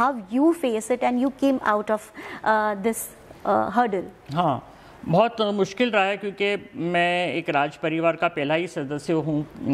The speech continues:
Speaker 2: जिसने खुलकर, अ, ये कहा कि मैं एक समलैंगिक हूँ। और ये बहुत, अ, कठिन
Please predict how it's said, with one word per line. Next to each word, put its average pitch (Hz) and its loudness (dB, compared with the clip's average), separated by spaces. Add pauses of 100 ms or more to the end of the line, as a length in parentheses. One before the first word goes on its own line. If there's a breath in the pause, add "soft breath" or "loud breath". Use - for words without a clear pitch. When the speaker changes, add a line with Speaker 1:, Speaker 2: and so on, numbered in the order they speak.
(100)
Speaker 2:
जिसने 139 2
खुलकर, 143 2
अ, 127 -4
ये 131 0
कहा 123 0
कि 123 -2 (200)
मैं 131 2
एक 127 -2
समलैंगिक 123 0
हूँ। 143 -2 (340 loud breath)
और 147 4
ये 170 4
बहुत, 156 0
अ, 160 4
कठिन 165 -2